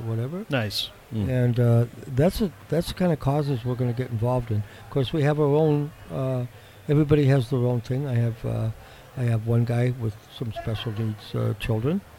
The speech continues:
Speaker 2: Mm-hmm.
Speaker 1: Uh, I have other, uh, people that, uh, cancer is a big thing. I lost my younger brother from cancer.
Speaker 2: Oh.
Speaker 1: Uh, so the,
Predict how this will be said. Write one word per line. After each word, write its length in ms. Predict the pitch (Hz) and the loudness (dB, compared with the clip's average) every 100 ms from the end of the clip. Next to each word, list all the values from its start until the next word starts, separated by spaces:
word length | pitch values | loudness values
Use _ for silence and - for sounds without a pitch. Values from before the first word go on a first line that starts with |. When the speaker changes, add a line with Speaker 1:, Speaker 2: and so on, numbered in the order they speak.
| 147 | -8
Speaker 2:
Mm-hmm. 300 | 131 147 135 | -6 -4 -4
Speaker 1:
Uh, 140 | 120 | -2
I 60 | 123 | 2
have 220 | 120 110 | 2 2
other, 360 | 117 120 120 - | 0 0 0 -4
uh, 80 | 139 - | -10 -4
people 280 | 127 117 123 | -4 0 2
that, 200 | 113 107 - - | 2 0 -4 -10
uh, 60 | 127 | -4
cancer 760 | - 120 113 135 120 113 113 117 135 | 2 2 2 2 4 4 2 -2 -4
is 180 | 113 | -2
a 60 | 120 | 0
big 200 | 113 117 | -2 -2
thing. 220 | 131 127 | 0 2
I 60 | 110 | 2
lost 260 | 107 117 - | 0 -2 0
my 60 | 110 | 0
younger 280 | 110 110 110 | 2 0 -2
brother 280 | 113 107 | -2 -4
from 140 | 104 - | -6 -10
cancer. 400 | - 107 107 127 - - 101 104 - 135 | -2 0 0 -4 -6 -8 -8 -10 -8 -2
Speaker 2:
Oh. 40 | |
Speaker 1:
Uh, 200 | 120 117 | 0 0
so 460 | - 147 135 135 - - | 0 2 2 2 -2 -6
the, 100 | 127 | -8